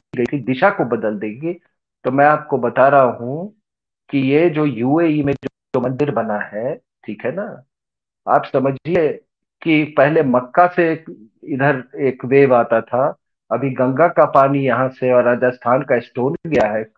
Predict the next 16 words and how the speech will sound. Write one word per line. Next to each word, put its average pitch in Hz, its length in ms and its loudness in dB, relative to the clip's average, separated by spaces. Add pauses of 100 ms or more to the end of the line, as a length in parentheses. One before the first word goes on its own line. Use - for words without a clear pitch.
(260)
वहां 101 180 -4
पे 131 180 -6
काबा 101 400 -2
में, 113 340 -10 (840)
तो 143 80 -2
अयोध्या 139 580 4
और 190 140 6
काबा 143 380 4
तो 165 480 -4 (800)
अब, 214 340 2
अब 196 200 2
जो 190 180 4
वहां 175 220 2
से 170 140 2
हवाएं 143 460 2
बहेंगी, 131 800 -2